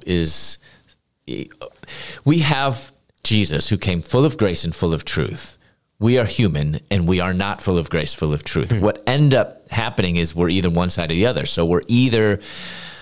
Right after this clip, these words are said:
Speaker 2: Full on
Speaker 1: more
Speaker 2: grace.
Speaker 1: grace at the expense of truth or more truth at the expense of grace.
Speaker 2: Yeah.
Speaker 1: And so I could see what happens is you have this teenage child who's just all about, "We just need to,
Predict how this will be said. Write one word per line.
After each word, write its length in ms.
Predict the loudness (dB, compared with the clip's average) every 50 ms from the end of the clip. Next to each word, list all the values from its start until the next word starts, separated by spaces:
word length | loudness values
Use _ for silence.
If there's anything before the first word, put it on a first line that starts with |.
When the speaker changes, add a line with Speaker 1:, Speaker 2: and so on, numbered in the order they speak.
| -20 -20 -12
Speaker 2:
Full 260 | -6 -2 0 2 4
on 40 | 4
Speaker 1:
more 220 | 4 4 4 4
Speaker 2:
grace. 520 | 4 4 4 4 4 4 4 2 2 2 2
Speaker 1:
grace 540 | 0 0 0 0 0 0 0 0 -2 -4 -6 _ -4
at 80 | -4 -2
the 80 | -2 0
expense 460 | 0 -2 -2 0 0 -2 0 0 -2
of 120 | -2 -2
truth 560 | -2 -2 0 0 0 2 0 0 -2 -6 -8 -6 -2
or 160 | 0 0 0
more 280 | 2 2 2 2 2 0
truth 560 | -2 -4 -2 2 2 4 4 2 0 -2 -6 -4 -4
at 80 | -2
the 60 | -2
expense 340 | -2 -4 -2 -4 -2 -2 -2
of 120 | -4 -6 -4
grace. 600 | -2 0 0 0 0 -2 -4 -4 -4 -4 -6 -8 _ _ -16 -12
Speaker 2:
Yeah. 140 | -10 -10 -6 -4
Speaker 1:
And 120 | -2 -2
so 200 | 0 -2 -2 -2 -4
I 140 | -2 -2 -2
could 160 | 0 0 -2 0
see 200 | 0 2 2 2
what 160 | 2 2 0
happens 560 | 0 -2 -2 -2 -2 -2 0 -2 -2 -2 -4 -2
is 340 | 0 0 2 2 0 0 0
you 100 | 0 0
have 260 | 2 0 0 -2 -2 -4
this 180 | -4 -4 -2
teenage 540 | 0 0 2 4 4 2 2 0 -2 -4 -2
child 580 | 0 0 0 2 2 2 2 4 2 2 0 -2 -4 -8 -14 -16 -16 -16 -8 -2
who's 280 | 2 2 2 2 0 -2
just 460 | -2 0 0 2 0 0 -2 -6 -6 -4
all 340 | 0 2 2 4 4 4 4
about, 320 | 4 2 2 0 0 2 2
"We 80 | 0 0
just 240 | 0 0 -2 0
need 180 | 2 0 0 2
to, 220 | 2 2 2 0